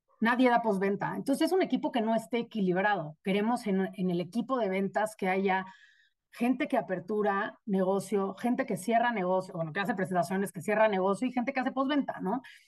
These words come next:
Entonces, como todo un círculo, y lo que queremos es contratar todas esas fortalezas para que de verdad sea un, como un, un super, un equipo superpoderoso, ¿no?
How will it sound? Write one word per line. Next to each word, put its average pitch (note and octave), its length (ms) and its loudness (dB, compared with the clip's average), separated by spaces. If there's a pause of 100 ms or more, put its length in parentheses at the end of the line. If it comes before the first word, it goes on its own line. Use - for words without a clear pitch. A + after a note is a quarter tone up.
(140)
Entonces, B3+ 200 2
como E4 300 6
todo B3 140 6
un B3+ 120 8
círculo, F#3 640 2
y G3+ 280 0
lo G#3 100 2
que G#3+ 100 0
queremos A3+ 360 0
es A#3 120 -4
contratar A#3 800 0
todas A#3 300 0
esas A3+ 260 -2
fortalezas F3+ 720 0
para E3 160 0
que E3 100 -6
de F3 80 0
verdad E3+ 320 2
sea F3+ 280 -2
un, F3 300 0 (440)
como F3+ 300 2
un, G3+ 240 0
un A3+ 120 4
super, G3 420 0 (100)
un A#3 160 0
equipo B3+ 260 -2
superpoderoso, F#3+ 880 0
¿no? F3 280 -8